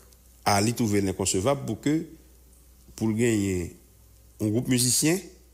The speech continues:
et puis pour musicien, <laughs> euh, depuis on dit Haïti ou pas là-dedans. Eh ben, ok.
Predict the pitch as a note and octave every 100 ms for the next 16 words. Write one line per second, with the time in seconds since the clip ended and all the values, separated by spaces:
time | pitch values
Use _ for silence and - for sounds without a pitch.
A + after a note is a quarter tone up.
0 | _ _ - - - - - - - A2
1 | A2 C#3 D#3+ D#3 A#2+ A#2 A2+ A2+ A2+ B2+
2 | - - A#2 C3 D#3+ - - - - -
3 | - - A2 A2 G#2+ F#2+ A2 A2+ B2 A2+
4 | A2+ A2 G#2 B2+ G#2+ G2 F2+ E2 - -
5 | - - - - - - E2+ D2+ D2 D#3
6 | -